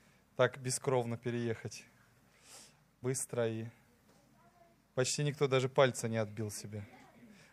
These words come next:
пока колотили. На самом деле у нас такая становится мощная церковь,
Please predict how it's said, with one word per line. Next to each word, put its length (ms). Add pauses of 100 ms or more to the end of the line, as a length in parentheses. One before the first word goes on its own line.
(160)
пока 260
колотили. 640 (540)
На 140
самом 260
деле 220
у 60
нас 280
такая 400
становится 520
мощная 520
церковь, 480